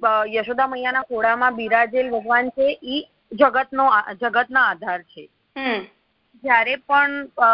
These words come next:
Speaker 1: આગળ ક્યારે બી, અમ, ઈ પ્રભુની ઈચ્છા થઈ અને, અ, આ જગતને ખતમ કરવાની જ્યારે બી એમની ઈચ્છા થઈ તો આ પુ-, સંપૂર્ણ જગત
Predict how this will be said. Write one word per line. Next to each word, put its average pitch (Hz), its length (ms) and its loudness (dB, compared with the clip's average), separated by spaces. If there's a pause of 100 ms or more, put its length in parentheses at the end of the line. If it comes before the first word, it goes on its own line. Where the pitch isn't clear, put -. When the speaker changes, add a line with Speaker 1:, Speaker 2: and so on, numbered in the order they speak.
(160)
Speaker 1:
આગળ 208 320 -2
ક્યારે 226 340 -2
બી, 269 340 -8 (240)
અમ, 208 440 0 (640)
ઈ 226 100 -8 (120)
પ્રભુની 254 380 0
ઈચ્છા 262 420 -2
થઈ 254 420 -4 (280)
અને, 240 500 0 (1000)
અ, 214 40 -16 (760)
આ 233 120 4
જગતને 269 480 -2
ખતમ 269 320 -2
કરવાની 269 440 -2
જ્યારે 240 280 0
બી 262 120 -12
એમની 254 280 -8
ઈચ્છા 262 300 -2
થઈ 269 240 -6
તો 277 100 0
આ 233 160 2
પુ-, 226 500 -6
સંપૂર્ણ 269 500 0
જગત 254 400 0